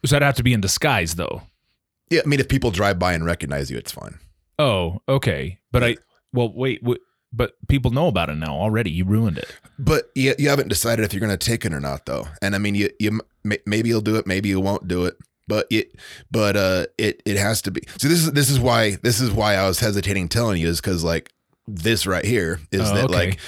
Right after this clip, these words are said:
Speaker 2: now I've talked about it on the podcast, but I don't know how else to pull it off. But that, that's what I want you to do.
Speaker 1: That's not much of a dare. Like,
Speaker 2: Well,
Speaker 1: that's, that's
Speaker 2: that's what I want you
Speaker 1: easy.
Speaker 2: to do, though.
Speaker 1: <laughs> Oh, oh, oh, okay, okay.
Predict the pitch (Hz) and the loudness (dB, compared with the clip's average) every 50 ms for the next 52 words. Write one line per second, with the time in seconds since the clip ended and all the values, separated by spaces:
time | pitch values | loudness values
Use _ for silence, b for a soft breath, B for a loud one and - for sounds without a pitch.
0 | B B - 104 107 101 98 90 - 101 95 90 - 71 95 92 92 90 85 78 | B B -4 -2 0 0 0 0 -2 -2 -2 -2 -2 -2 -2 0 0 -2 -2 -4
1 | - - 107 110 104 - 92 82 80 87 92 - B B B B - 113 127 127 | -4 -2 -2 -2 -2 -2 -4 -4 -4 -4 -6 -6 B B B B -2 0 0 2
2 | 98 104 107 113 113 104 - - - - 107 98 92 95 113 92 80 69 71 76 | 2 2 2 2 2 0 -2 -4 -2 -2 0 0 0 0 -2 -2 -4 -4 -4 -2
3 | 95 107 107 - - - 131 131 - - 160 147 143 135 127 - 101 101 90 80 | 0 -2 -2 -2 -2 -2 -2 0 0 0 2 2 2 2 0 0 0 -2 -2 -2
4 | 92 82 71 - - - 160 170 - 226 170 139 151 156 - 107 98 92 80 - | -4 -6 -6 -6 -4 -2 0 2 2 2 4 4 4 4 4 4 2 2 2 2
5 | 98 101 92 76 - - - _ _ _ _ _ _ _ _ _ - 117 113 - | 0 0 0 -2 -4 -6 -12 _ _ _ _ _ _ _ _ _ -4 -2 0 0
6 | 127 131 117 - 117 - - 131 123 113 110 - 143 120 117 110 107 101 95 92 | 0 0 0 -2 -4 -2 0 0 0 0 0 2 2 4 4 4 4 2 2 0
7 | 78 - 95 117 110 - - - - - - - 160 156 147 - - 117 120 113 | 0 0 -2 -4 -4 -6 -8 -12 -10 -4 -2 0 2 2 2 0 2 2 2 2
8 | 180 - 143 - - - 90 - - - - 101 117 151 - 220 170 170 | 4 4 2 2 2 2 0 -2 -4 -4 -2 0 0 2 4 4 4 4